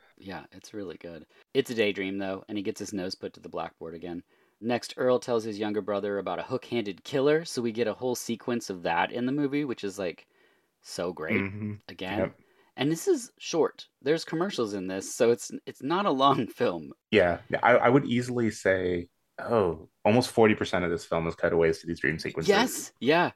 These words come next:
Speaker 2: Yeah.
Speaker 1: Which is great because, again, no Frankenstein.
Speaker 2: <laughs>
Speaker 1: <laughs> Ryan and his gal show up, and then that night the kids head to a carnival, so you get a carnival too? It's like,
Speaker 2: Yep.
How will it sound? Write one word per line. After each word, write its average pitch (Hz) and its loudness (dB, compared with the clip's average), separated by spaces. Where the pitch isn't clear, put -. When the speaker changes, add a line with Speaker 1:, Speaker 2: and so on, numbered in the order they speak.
Speaker 2:
Yeah. 82 0
Speaker 1:
Which 156 4
is 165 -4
great 180 0
because, 123 -8
again, 123 0
no 127 0
Frankenstein. 151 -4
Speaker 2:
<laughs> - -
Speaker 1:
<laughs> - 2
Ryan 120 4
and 110 -2
his 98 -6
gal 117 0
show 117 -2
up, 107 -2
and 107 -4
then 113 0
that 123 0
night 120 -2
the 117 -10
kids 110 -8
head 113 -6
to 110 -6
a 87 -4
carnival, 147 2
so 151 -2
you 147 0
get 160 4
a - -2
carnival 170 0
too? 320 4
It's - -10
like, 131 -6
Speaker 2:
Yep. 107 2